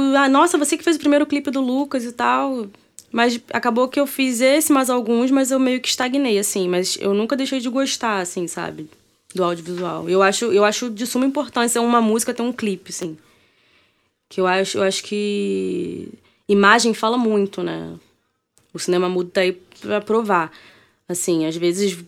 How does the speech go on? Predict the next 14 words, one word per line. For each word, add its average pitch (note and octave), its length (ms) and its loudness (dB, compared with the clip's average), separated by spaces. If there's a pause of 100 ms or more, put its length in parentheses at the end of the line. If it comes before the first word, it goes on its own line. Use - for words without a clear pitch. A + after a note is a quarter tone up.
(420)
a F3+ 100 0
música G3 360 4
nem A3 180 4
é C4+ 40 2
tão C4 200 2
boa, G#3+ 220 6
mas A#3+ 160 2
se - 80 0
o A3+ 60 -2
clipe A3 240 -2
for A3 260 -2 (140)
foda, A3 480 4
assim, G#3 260 0
você A3+ 400 -4